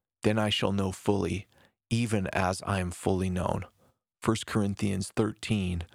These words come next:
verses nine through twelve. You know, because we all see in a mirror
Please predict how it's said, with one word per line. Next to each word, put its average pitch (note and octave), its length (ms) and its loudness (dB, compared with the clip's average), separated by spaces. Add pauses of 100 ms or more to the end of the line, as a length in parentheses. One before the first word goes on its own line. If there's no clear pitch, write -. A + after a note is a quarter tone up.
(160)
verses F#2+ 320 2
nine F2 440 -2 (200)
through F#2 120 0
twelve. F#2+ 520 0 (1700)
You B2 80 6
know, A#2+ 100 4
because A2+ 440 0
we A2+ 160 2
all A2 180 4
see A2 300 0
in G2 100 2
a - 20 0
mirror F#2+ 300 2